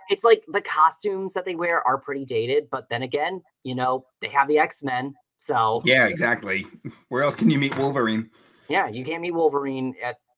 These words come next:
Speaker 2: Avengers Campus 'cause
Speaker 1: Right.
Speaker 2: Wolverine's not in the Avengers. He's not in any of the M C U. That, that land is all strictly, like, M C U based, except, like, there's, like, a little hints and, like, there's, like, a hints of, like, cameos of, like, some other Marvel characters that haven't been in the M C U yet.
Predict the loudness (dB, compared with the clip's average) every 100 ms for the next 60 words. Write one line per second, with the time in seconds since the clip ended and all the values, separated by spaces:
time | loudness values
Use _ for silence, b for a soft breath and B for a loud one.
0 | -10 -6 -6 -6 -6 -4 -4 0 0 -2
1 | -10 -8 -6 -6 -10 -8 -6 -6 -6 0
2 | 0 2 0 -2 0 -2 -2 -6 -6 -10
3 | -14 _ _ _ -6 -2 -2 -2 -4 -2
4 | -2 -4 -6 -10 -6 -2 -2 -2 0 2
5 | 4 4 4 0 2 4 4 2 -4 -2
6 | 2 2 2 0 -6 -6 -4 -4 -4 -4
7 | -6 -10 -16 _ B B -6 4 4 4
8 | 0 2 2 4 2 2 2 4 2 0
9 | -6 -4 -2 -2 -2 _ _ -8 -2 -2
10 | -2 -6 -6 -4 -2 -2 -2 -4 _ -10
11 | -6 -2 -2 -2 -4 -6 -8 -8 -6 -4
12 | -2 0 -2 -2 -4 -4 -6 -10 -8 -8
13 | -6 -6 -6 -6 -6 -2 0 0 0